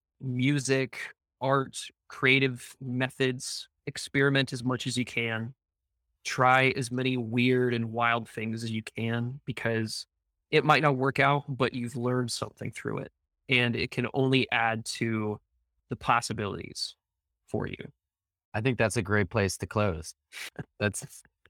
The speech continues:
Speaker 2: that's inspiring and a hopeful way of,
Speaker 1: <laughs>
Speaker 2: of ending our discussion about all things Death by Fireworks, all things Jake Russo.
Speaker 1: <laughs>
Speaker 2: Thank you so much for joining,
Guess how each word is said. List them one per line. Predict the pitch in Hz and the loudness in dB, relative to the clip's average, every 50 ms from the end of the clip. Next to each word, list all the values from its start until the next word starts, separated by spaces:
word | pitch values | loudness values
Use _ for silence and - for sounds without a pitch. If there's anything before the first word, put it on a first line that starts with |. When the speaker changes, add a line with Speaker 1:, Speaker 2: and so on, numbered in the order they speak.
| _ _ _ | _ _ _
Speaker 2:
that's | - 110 107 - - | 0 0 2 2 0
inspiring | 123 101 - - 127 117 113 113 117 117 113 107 | -2 -2 0 4 4 6 6 6 6 6 4 4
and | 107 107 | 2 2
a | 104 | 2
hopeful | 98 - 131 123 120 104 - - 127 117 113 | 2 2 2 2 2 0 0 2 4 4 4
way | 110 107 104 104 98 95 92 | 4 4 4 4 2 2 0
of, | 92 92 90 90 - | 0 -2 -2 -4 -2
Speaker 1:
<laughs> | 143 - | -2 0
Speaker 2:
of | 92 92 87 87 87 87 - | 0 0 0 -2 -4 -6 -4
ending | - 101 101 104 104 101 98 | -2 0 0 2 2 2 2
our | 95 95 92 | 0 0 0
discussion | 90 95 - - - 107 110 - - 120 98 | 0 -2 -2 0 0 0 0 0 -2 -2 -2
about | 90 78 95 90 92 90 - - | 0 2 4 4 4 2 2 0
all | - 101 101 104 113 | 2 4 6 6 6
things | 113 - 113 101 98 95 92 92 90 - - - _ - | 4 2 2 2 2 0 0 -2 -4 -6 -10 -12 _ 2
Death | 123 107 98 - | 4 4 4 4
by | 113 104 98 | 4 2 4
Fireworks, | 92 - 101 101 98 98 98 98 98 95 95 95 - - - | 4 4 4 4 4 4 4 2 0 0 -2 -4 -6 -2 2
all | - 98 98 104 | 4 4 4 4
things | 101 104 101 98 95 92 90 - | 4 0 0 0 0 -2 -4 -4
Jake | - - 101 92 90 - | -4 -2 0 0 0 0
Russo. | 98 98 101 101 - - 90 82 85 85 85 | -2 -2 -2 -2 -2 -4 -6 -6 -8 -8 -4
Speaker 1:
<laughs> | - | -2
Speaker 2:
Thank | 185 123 120 127 120 | 0 0 0 -2 -2
you | 143 127 117 | -4 -4 -4
so | - - - 131 131 | -2 0 0 0 2
much | 131 123 107 104 104 - - | 2 4 4 4 2 0 -2
for | - - 104 92 | -2 0 0 0
joining, | 82 101 92 87 90 90 90 92 95 104 104 | 2 0 0 0 0 -2 -4 -4 -4 -6 -8